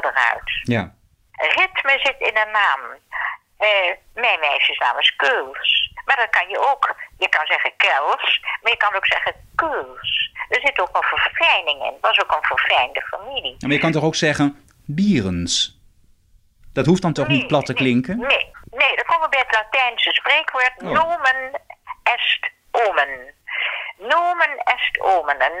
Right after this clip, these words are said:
Speaker 1: naam heeft een geestelijke boodschap.
Speaker 2: Hmm.
Speaker 1: Ik heet Elisabeth.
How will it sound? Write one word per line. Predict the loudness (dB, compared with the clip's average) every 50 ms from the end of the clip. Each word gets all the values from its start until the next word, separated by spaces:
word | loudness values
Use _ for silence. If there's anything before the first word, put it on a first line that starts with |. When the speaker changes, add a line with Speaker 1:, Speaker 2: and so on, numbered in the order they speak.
| -8 -2
Speaker 1:
naam | 0 0 2 2 2 0 0 -6 -2 0
heeft | 0 0 0 -2
een | -2 0
geestelijke | 0 0 2 0 0 0 2 0 0 0 -2 -2
boodschap. | -2 0 0 0 2 0 0 2 2 0 0 -2 -4
Speaker 2:
Hmm. | -2 0 0 0 0 -2 -4 -2
Speaker 1:
Ik | -2 -2 -2 -2 0
heet | 2 2 2 2 -4 -10 -8
Elisabeth. | -6 -4 -4 -4 -6 -8 -6 -2 -2 0 0 2 0 0 0 -2 -8 -20 -20 -20 _